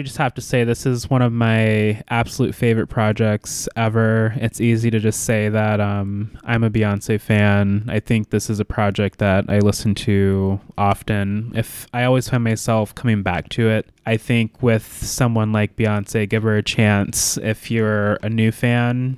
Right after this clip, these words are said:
because like I said, there's always something to look forward to. And this kind of signifies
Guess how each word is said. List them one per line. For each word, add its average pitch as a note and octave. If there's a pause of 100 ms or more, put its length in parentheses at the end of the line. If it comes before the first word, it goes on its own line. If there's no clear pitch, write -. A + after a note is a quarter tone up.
because A2
like A2
I G#2+
said, G2+
there's A2
always A#2
something A#2
to G#2+
look G#2
forward G#2+
to. G2+
And G#2+
this B2
kind C3
of A2+
signifies A2